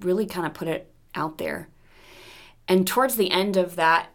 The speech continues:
time, um, started communicating more. I mean, we had been working in very close relationship with Bethany First Church of the Nazarene and Southern Nazarene University. And in the last, like, two months, I guess, um, that we were there, David Busick started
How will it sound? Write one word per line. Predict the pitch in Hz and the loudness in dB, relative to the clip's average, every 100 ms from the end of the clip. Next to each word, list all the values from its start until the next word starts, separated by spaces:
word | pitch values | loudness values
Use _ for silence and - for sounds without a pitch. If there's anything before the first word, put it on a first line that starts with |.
| 190 | -12
time, | - 185 175 160 156 160 - | -4 0 0 0 -4 -8 -8
um, | 165 160 156 156 156 - | -6 -4 -4 -6 -8 -10
started | - 180 165 156 | -6 -2 -2 -2
communicating | 180 165 165 160 160 160 156 156 - | -4 -2 -4 -2 -4 -2 -2 -2 -6
more. | 165 160 156 | -10 -4 -2
I | 156 | 0
mean, | 165 | 0
we | 185 | 0
had | 233 | 0
been | 185 175 | 2 4
working | 165 160 165 | 4 2 0
in | 156 | 0
very | 156 151 | 2 0
close | 151 151 151 | 0 -4 -2
relationship | 156 139 170 160 165 - | -2 -2 -2 -4 -8 -8
with | 151 | -8
Bethany | 156 147 156 | -6 -6 -8
First | 156 156 - | -10 -10 -10
Church | - | -10
of | - | -10
the | 80 | -8
Nazarene | 76 151 156 160 | -8 -8 -8 -8
and | 147 151 160 - | -6 -6 -8 -10
Southern | - - 147 | -12 -8 -8
Nazarene | 151 147 143 156 | -6 -6 -8 -8
University. | 160 147 - - - 160 - - - - - - - _ - | -10 -10 -8 -8 -6 -8 -8 -18 -20 -20 -20 -20 -20 _ -8
And | 170 165 160 160 | -4 -2 -2 -2
in | |
the | 165 | -2
last, | 156 160 180 - | 2 4 2 0
like, | 160 147 | -6 -8
two | - 196 180 175 | -6 0 0 0
months, | 165 151 147 147 - | -2 -4 -4 -6 -8
I | 156 | -8
guess, | - - 165 - - - - | -8 -10 -8 -6 -6 -8 -12
um, | 160 147 156 | -10 -8 -8
that | 170 165 | -10 -4
we | 151 | -4
were | 143 | -4
there, | 147 143 147 147 | -4 -4 -4 -6
David | 147 151 143 | -6 -8 -8
Busick | 143 156 - 156 | -10 -6 -6 -6
started | - 151 143 147 143 | -8 -6 -8 -10 -14